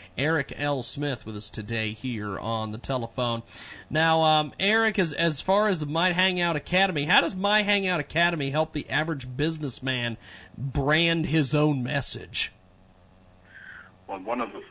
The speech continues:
Speaker 2: things that we love to teach business owners is how to leverage Google's technology of their Hangout platform.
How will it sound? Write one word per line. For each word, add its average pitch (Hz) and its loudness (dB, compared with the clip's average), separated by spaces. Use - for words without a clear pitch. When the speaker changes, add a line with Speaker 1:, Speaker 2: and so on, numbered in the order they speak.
Speaker 2:
things 110 -8
that 101 -2
we 95 -4
love 95 -2
to - -18
teach 107 -12
business 101 -16
owners 95 -14
is 87 -14
how - -10
to - -14
leverage 95 -8
Google's 101 -12
technology 92 -8
of 82 -8
their 92 -4
Hangout 98 -6
platform. - -10